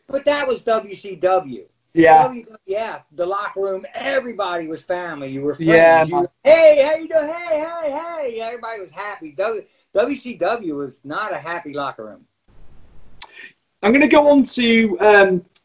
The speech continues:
Speaker 2: the Gilberg Pro Wrestling Academy, which you set up in twenty ten.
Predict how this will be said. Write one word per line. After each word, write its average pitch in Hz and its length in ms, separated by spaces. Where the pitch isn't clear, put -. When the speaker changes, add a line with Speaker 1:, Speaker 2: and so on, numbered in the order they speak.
Speaker 2:
the 202 380
Gilberg 247 760
Pro 226 200
Wrestling 226 460
Academy, 190 600
which 170 200
you 160 60
set - 240
up - 80
in 170 80
twenty 170 340
ten. 170 340